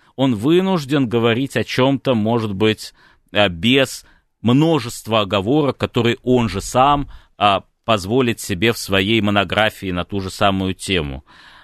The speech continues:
А, понятно, что здесь есть неизбежно какой-то разрыв. Вопрос в том, насколько мы задумываемся об этом, насколько ответственно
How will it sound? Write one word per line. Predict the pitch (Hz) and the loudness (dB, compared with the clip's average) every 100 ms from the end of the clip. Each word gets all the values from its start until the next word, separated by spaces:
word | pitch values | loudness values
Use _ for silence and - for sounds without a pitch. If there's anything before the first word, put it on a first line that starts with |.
| _ | _
А, | - 101 87 _ _ | 2 2 0 _ _
понятно, | 101 95 123 175 151 | 0 0 2 0 -2
что | - 120 | -8 -8
здесь | 104 127 - | -6 -8 -8
есть | 87 123 139 - | -4 -2 -2 0
неизбежно | 113 92 78 104 107 104 | 0 0 0 2 2 -2
какой-то | 95 90 92 90 95 | -4 -4 -2 -2 0
разрыв. | 92 82 73 - _ - - | -2 -2 -12 -14 _ -18 -8
Вопрос | 90 120 113 | -4 -2 -2
в | - | -2
том, | 190 208 | -2 0
насколько | 139 - - 131 123 | -2 -4 -2 -2 2
мы | 120 | 0
задумываемся | 104 104 127 139 131 127 - 123 | 2 -2 0 -2 -2 -4 -2 -2
об | 113 | 0
этом, | 127 120 117 - - | -4 -4 -6 -8 -10
насколько | 104 101 - 120 117 | -6 -4 -2 0 0
ответственно | 110 113 113 - - 85 80 80 87 | -2 0 -2 -4 -6 -2 -2 -2 -4